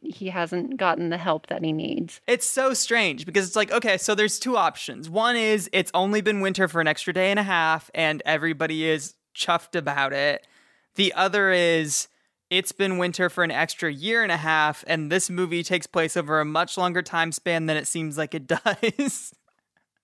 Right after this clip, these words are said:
Speaker 1: Yeah, time, time is fucky in this movie.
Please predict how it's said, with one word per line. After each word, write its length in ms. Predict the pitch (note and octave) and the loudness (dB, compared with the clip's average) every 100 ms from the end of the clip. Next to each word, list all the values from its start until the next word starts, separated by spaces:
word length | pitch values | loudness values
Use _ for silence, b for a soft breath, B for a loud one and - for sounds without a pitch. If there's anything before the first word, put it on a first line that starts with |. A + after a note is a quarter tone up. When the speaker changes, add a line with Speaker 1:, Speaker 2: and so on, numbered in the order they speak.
| _ _ _ | _ _ _
Speaker 1:
Yeah, 340 | A#3+ A#3 A3 F#3+ - | -16 -6 -2 -2 -2
time, 580 | - C4+ C4 B3+ A#3+ - _ _ _ _ _ _ A3+ - | -4 0 2 2 0 -6 _ _ _ _ _ _ -12 -8
time 300 | - C4 G#3 | 0 4 4
is 120 | E3 | 0
fucky 560 | - - F3+ F3+ E3+ | -6 -2 0 0 -2
in 180 | E3+ E3+ | -2 -2
this 180 | E3+ - | -4 -2
movie. 440 | F#3 F3 E3 F3 | -2 0 -2 -4